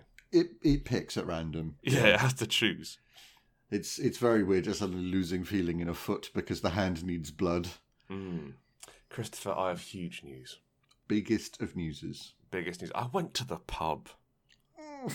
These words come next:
Speaker 1: that's so good.
Speaker 2: I went to a pub. Now, I don't know what it's like for, for you, listener. I don't know, I don't know how your country's been handling the pox. But we have, for a period of, I think, it's been five months now,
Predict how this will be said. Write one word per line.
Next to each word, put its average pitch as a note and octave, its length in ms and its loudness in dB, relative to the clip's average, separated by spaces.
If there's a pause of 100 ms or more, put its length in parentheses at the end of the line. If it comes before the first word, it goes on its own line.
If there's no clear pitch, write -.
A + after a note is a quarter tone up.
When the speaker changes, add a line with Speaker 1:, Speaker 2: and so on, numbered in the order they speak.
(120)
Speaker 1:
that's C3+ 180 -6
so C#3 120 -6
good. B2+ 360 -2 (420)
Speaker 2:
I D#3 140 -2
went F3+ 360 0
to E2+ 220 -2
a D2+ 100 -12 (100)
pub. E2 400 -8 (680)
Now, E2+ 360 -4
I G#2+ 140 0
don't A#2+ 180 0
know F#2+ 100 0
what F2+ 160 0
it's - 160 -8
like E2+ 240 -2
for, D#2+ 380 -4 (100)
for - 180 -6
you, F#2 320 0
listener. D2+ 400 -4
I E2 120 2
don't E2 160 2
know, D#2+ 120 0
I F2+ 100 -2
don't F#2 140 4
know E2 120 0
how E2 160 2
your D#2+ 180 4
country's D2 460 -8
been D#2 220 -6
handling D#2 500 -4
the C#2 80 -8
pox. - 520 -6 (540)
But G2 140 0
we A2 140 6
have, F#2 280 6
for F#2 220 0
a F2 40 2
period F#2+ 460 2
of, E2 100 0
I F2 60 2
think, - 320 -4
it's C#3+ 120 -6
been F3+ 160 2
five E3+ 300 6
months - 380 -2
now, D2 280 0